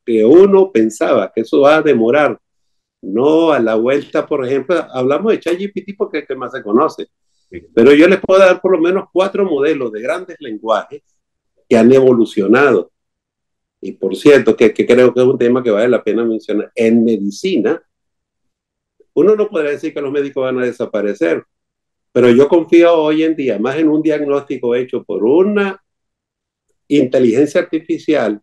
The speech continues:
Speaker 1: por ejemplo, las que existen, donde usted tiene una, una radiografía del pulmón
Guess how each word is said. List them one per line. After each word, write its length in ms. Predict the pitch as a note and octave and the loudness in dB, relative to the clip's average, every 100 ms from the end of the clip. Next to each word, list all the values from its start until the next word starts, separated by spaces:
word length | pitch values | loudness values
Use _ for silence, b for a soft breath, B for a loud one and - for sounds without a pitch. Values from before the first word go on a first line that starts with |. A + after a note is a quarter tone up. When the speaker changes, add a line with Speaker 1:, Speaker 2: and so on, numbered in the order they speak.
| _ | _
Speaker 1:
por 260 | D3+ F3+ A2 | 0 0 -2
ejemplo, 560 | G#2 E3+ E3 D#3 A#2 | -2 0 0 0 -4
las 220 | G#2+ A2 | -4 -6
que 100 | - | -10
existen, 640 | G2 - F#3 C#3 - A2 G#2 | -16 0 2 2 0 -2 0
donde 280 | G#2 G2+ G#2 | -2 -2 -4
usted 380 | - C3 D#3+ - | -2 0 0 0
tiene 340 | B2+ B2+ C3+ | 0 2 2
una, 480 | C3+ C#3 C3+ A#2+ - _ _ _ _ _ | 2 0 -2 -4 -6 _ _ _ _ _
una 240 | A2 A#2+ | -4 -2
radiografía 800 | B2 C#3+ C3+ B2+ A#2+ D3+ C#3+ A2+ | 0 0 0 -2 -8 -8 -6 -6
del 240 | G#2+ B2 B2+ | -6 -6 -2
pulmón 640 | D#3+ D3+ F3+ F3+ C3 | -2 0 -2 -4 -6